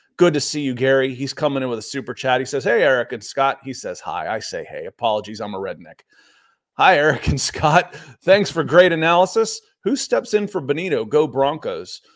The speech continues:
Yeah, it's a good callback for this. Now that we're thirty minutes into the show, we talked a little bit about this with Benito, and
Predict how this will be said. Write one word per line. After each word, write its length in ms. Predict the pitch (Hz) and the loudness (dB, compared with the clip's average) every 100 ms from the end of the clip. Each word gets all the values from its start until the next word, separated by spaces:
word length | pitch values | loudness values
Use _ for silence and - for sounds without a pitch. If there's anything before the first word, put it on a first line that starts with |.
| _ _ | _ _
Yeah, 180 | 240 208 | 2 4
it's 120 | - | 2
a 40 | 170 | -2
good 260 | 233 233 | -4 -6
callback 540 | - 175 180 139 117 - | 0 4 4 2 -2 -4
for 80 | |
this. 200 | 120 113 | -8 -6
Now 120 | 143 139 | -6 -4
that 100 | 131 | -4
we're 160 | 127 | -4
thirty 280 | - 139 127 | -4 -4 -4
minutes 280 | 120 117 127 | -6 -10 -10
into 160 | 123 | -10
the 80 | 110 | -10
show, 320 | 107 147 147 117 | -8 -4 -4 -4
we 140 | 117 | -8
talked 320 | - 139 - | -8 -8 -8
a 40 | 110 | -10
little 280 | 110 139 | -6 -4
bit 140 | 165 123 | -4 -4
about 240 | 104 82 | -4 -8
this 180 | 101 - | -10 -14
with 140 | 107 | -16
Benito, 480 | 110 98 98 95 120 | -14 -12 -8 -6 -6
and 160 | 127 | -8